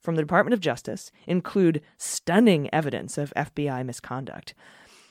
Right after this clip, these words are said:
Uh, the alleged evidence remains under seal, but Sidney Powell claims the F B I set Flynn up and he's been framed. Um, now, Flynn is guilty of lying to the F B I about his calls with Kislyak. He wasn't charged with the content of the conversations,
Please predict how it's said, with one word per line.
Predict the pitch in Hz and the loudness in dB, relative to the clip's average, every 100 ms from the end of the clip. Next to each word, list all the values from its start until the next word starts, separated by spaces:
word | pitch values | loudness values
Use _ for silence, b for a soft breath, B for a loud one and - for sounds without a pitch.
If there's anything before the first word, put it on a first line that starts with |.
| B - | B -8
Uh, | 139 | -4
the | 143 | 0
alleged | 156 160 165 156 | 2 4 2 0
evidence | 160 151 160 - | -2 -4 -6 -4
remains | 147 147 139 | -4 -4 -4
under | 131 | -6
seal, | 127 - 156 143 | -6 -2 -2 0
but | 147 151 | -2 -4
Sidney | - 190 170 156 | -2 -2 -2 -4
Powell | 196 180 151 196 | 2 6 6 4
claims | - 160 160 | 0 -2 -2
the | 160 | -2
F | 156 | -2
B | - 160 | 0 0
I | 151 | -2
set | - 185 - | -2 0 0
Flynn | - 208 | 2 4
up | 196 - | 4 0
and | 117 | -8
he's | 147 143 | -8 -4
been | 156 | -4
framed. | - 180 127 113 - _ _ _ _ _ _ _ - | 0 0 0 -8 -18 _ _ _ _ _ _ _ -10
Um, | 147 147 143 135 | -6 -4 -4 -4
now, | 185 170 170 _ _ 180 | 2 4 2 _ _ -14
Flynn | - 285 403 | -4 0 2
is | |
guilty | 196 208 208 | 4 4 4
of | 175 | 2
lying | 160 165 175 | 4 2 2
to | |
the | 156 151 | 0 -2
F | 151 | -2
B | 147 | -6
I | 123 123 | -6 -8
about | 131 143 - | -6 -6 -6
his | 160 | -8
calls | - 160 175 | -6 -4 -2
with | 208 - | -4 -2
Kislyak. | 254 - - - - _ _ _ _ _ _ _ _ | -4 -2 -8 -10 -20 _ _ _ _ _ _ _ _
He | - 214 | 0 4
wasn't | 226 240 226 | 6 4 0
charged | - 202 202 180 - - - - | 2 6 6 4 -4 -14 -14 -2
with | 180 | -2
the | 175 | -2
content | - 202 233 208 165 - | 2 4 4 4 2 0
of | 135 | -8
the | |
conversations, | - 131 123 - 107 - 143 196 | -6 -8 -8 -6 -8 -8 -12 -14